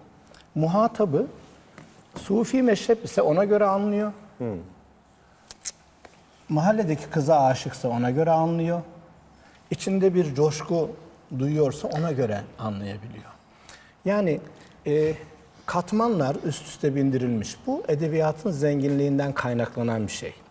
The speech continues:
Speaker 1: Dilin işlenmişliğinden kaynaklanan bir şey. Üç yüz yıl siz üst üste bindire bindire, bindire bindire her şeyi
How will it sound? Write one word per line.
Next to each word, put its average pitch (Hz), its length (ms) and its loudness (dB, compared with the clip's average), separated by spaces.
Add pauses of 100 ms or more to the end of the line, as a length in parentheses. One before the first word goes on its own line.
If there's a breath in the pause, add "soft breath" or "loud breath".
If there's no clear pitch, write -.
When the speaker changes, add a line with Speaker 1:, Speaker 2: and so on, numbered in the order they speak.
(560 loud breath)
Speaker 1:
Dilin 165 260 2
işlenmişliğinden 131 1000 -2
kaynaklanan 117 760 -4
bir 101 40 -10
şey. 90 280 -10 (600 loud breath)
Üç 226 260 -2
yüz 120 260 0
yıl 110 180 2
siz 139 420 -2
üst - 280 -4
üste 127 300 -4
bindire 135 440 2
bindire, 101 420 -4
bindire 127 420 0
bindire 104 320 -2
her 131 280 0
şeyi 107 400 -6